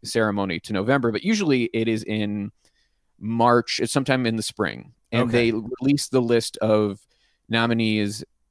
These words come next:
Speaker 1: in October, usually decided around the winter and then the following year. So,
Speaker 2: Okay.
Speaker 1: <laughs> yeah, I know. It's very stupid. But yeah, I, I, there is an E P, I think it might be the, the Blue E P,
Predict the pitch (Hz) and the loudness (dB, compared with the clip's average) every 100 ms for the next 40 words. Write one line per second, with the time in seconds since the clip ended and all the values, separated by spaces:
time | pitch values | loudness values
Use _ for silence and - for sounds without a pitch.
0 | _ _ 110 110 104 107 98 - - 160 | _ _ -2 0 0 -2 -2 -2 2 2
1 | 143 127 120 117 131 _ _ _ _ - | 4 4 2 0 -8 _ _ _ _ -14
2 | 110 127 117 131 110 - 107 104 107 104 | 0 2 2 0 -2 0 0 0 0 0
3 | 101 101 98 98 104 - 117 104 104 - | 0 0 -2 -4 -10 -4 -2 0 -2 -2
4 | 104 95 - 101 101 104 101 101 101 92 | 0 0 -2 -4 -2 -2 0 0 -2 -4
5 | - _ 113 - 110 101 90 73 58 - | -10 _ -6 2 2 2 -2 -6 -8 -12
6 | - - 123 107 131 127 - - - - | -10 0 2 4 2 0 -2 -12 -20 -20
7 | - - 143 131 113 139 123 107 120 - | -20 2 4 6 6 4 4 4 2 0
8 | - - - _ _ 104 120 165 - 131 | -8 -10 -20 _ _ 0 4 4 4 0
9 | 101 101 73 - _ - 107 113 120 113 | 0 -2 -4 -14 _ -2 2 4 4 2
10 | 98 110 113 113 117 113 123 123 120 110 | 2 0 0 0 0 0 0 2 -2 -2
11 | 123 127 - 120 104 107 - - - 104 | -4 -4 -4 -2 0 -2 -4 -12 -10 -6
12 | 135 127 135 101 - _ 104 101 - 120 | -2 -2 -2 -4 -6 _ -10 -8 -4 0
13 | 113 151 175 180 - 196 185 | 2 2 0 -4 -4 -4 -4